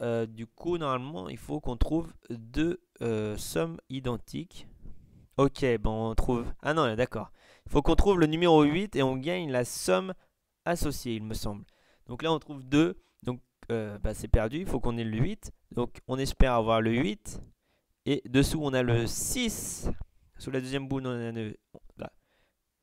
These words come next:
Et sous la deuxième boule, du coup, on a le six. La troisième boule, on a le numéro cinq pour mille euros.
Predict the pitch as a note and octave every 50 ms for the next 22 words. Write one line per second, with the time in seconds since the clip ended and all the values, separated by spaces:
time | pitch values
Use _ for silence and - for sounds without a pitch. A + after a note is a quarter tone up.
0 | _ _ _ _ _ - B2+ C3 B2+ B2 A#2 - D#3 D3+ D3 C3+ C#3 C3+ C3 C#3
1 | C3+ C3+ C#3 C3+ C#3+ C#3 B2+ A#2 A#2+ A#2+ - - C3 A#2+ A#2 A2+ A2+ A2 G#2+ G2
2 | F2+ - - - - - - - F#3 A3+ A#3 - - - - - - - - -
3 | - _ _ _ _ _ _ _ _ _ _ _ - B2 D3+ F#3+ G#3 - - -
4 | F#3 F#3+ F#3 F3 F#3 F3+ F3+ F3+ F3 F3 F3+ F3+ F3+ F3 - - _ _ - D3+
5 | E3 E3+ E3 E3 E3 E3 D#3+ E3 - - _ _ - B2+ C3+ D3+ E3 D#3+ D#3 D3+
6 | C#3+ C3+ C3 B2+ - - - C#3 C3+ C3+ C3+ C#3 C#3 C3+ - - A#2+ A2+ A#2 A#2
7 | A#2+ B2+ C3+ C#3 C#3+ C#3+ D3+ D3+ D3+ D#3 E3 F3 F3